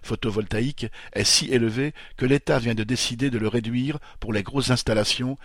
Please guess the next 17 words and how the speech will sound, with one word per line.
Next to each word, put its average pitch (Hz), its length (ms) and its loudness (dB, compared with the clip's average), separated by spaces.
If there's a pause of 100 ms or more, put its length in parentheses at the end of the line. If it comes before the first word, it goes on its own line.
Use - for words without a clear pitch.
(240)
et 123 80 4
de 127 100 4
ramener 139 360 4
de 104 100 -2
cinquante 131 420 0
pour 131 200 -6
cent 127 260 0
à 92 80 -6
vingt-cinq 117 400 0
pour - 180 -10
cent 139 240 -2 (240)
les 104 140 2
crédits 131 260 0
d'impôts 131 440 0
accordés 117 340 0
aux 107 80 0
particuliers, 107 640 -4